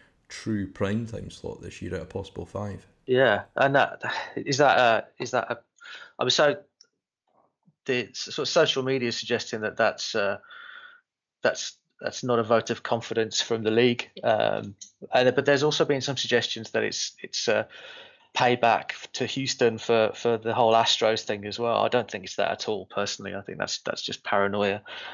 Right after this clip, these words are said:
Speaker 2: Um, but yeah, I, but the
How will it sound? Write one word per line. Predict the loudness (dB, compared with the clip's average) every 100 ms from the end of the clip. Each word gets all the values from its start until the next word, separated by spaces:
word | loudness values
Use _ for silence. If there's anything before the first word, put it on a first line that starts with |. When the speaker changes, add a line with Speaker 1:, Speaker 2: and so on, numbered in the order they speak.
| -18 -8
Speaker 2:
Um, | -2 -2 -2 -10 _ -2
but | 2
yeah, | 4 4
I, | 2 0 -4 -10 -10 -14 -20 _ -20 _ _ _ _ -4
but |
the | -2